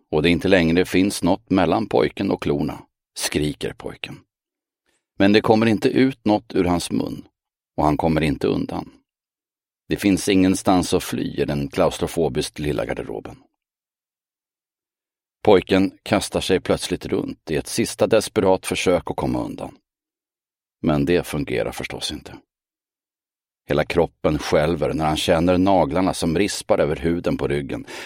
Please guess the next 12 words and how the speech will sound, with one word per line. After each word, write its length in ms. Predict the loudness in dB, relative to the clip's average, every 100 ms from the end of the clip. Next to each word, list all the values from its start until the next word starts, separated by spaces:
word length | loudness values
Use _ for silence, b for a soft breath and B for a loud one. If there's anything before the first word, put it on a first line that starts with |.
| B
precis 480 | -2 2 2 2 2
mellan 320 | 4 4 2
skulderbladen. 800 | 0 0 0 -2 -2 -4 -6 -14 _ _ _ _ _ _ -6
Klöser 600 | 2 4 4 0 -4 -4
sår 540 | -4 -4 -4 -6 -8 -8
som 220 | -8 -10
blöder. 540 | -10 -10 -10 -14 -20 _ _ _ _ _ _ _ _ _ _ _ _ _ _ _
Han 200 | 2 2
är 100 | 2
paralyserad 840 | 2 2 2 -2 -2 -2 -2 -4
av 40 |
skräck. 540 | -8 -6 -6 -8 -20